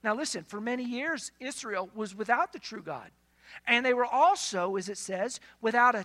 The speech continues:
teaching priest. Now, what's the significance of that? We don't just need to worship the one true God.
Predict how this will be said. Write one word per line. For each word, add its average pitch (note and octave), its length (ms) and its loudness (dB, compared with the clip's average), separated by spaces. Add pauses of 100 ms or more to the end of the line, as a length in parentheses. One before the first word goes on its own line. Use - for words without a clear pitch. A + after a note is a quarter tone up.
(160)
teaching A3 720 -8 (140)
priest. D#4+ 680 -10 (440)
Now, A#3+ 120 0
what's B3+ 160 -2
the B3 60 -6
significance B3 600 -6
of C4 80 -8
that? D4 320 -4 (960)
We A3 100 0
don't E4 180 4
just - 280 -8 (300)
need A3+ 260 -2
to G#3 80 -2
worship A3 420 -2
the G3+ 80 -6
one G#3+ 180 -6
true G#3+ 200 -14
God. B3+ 280 2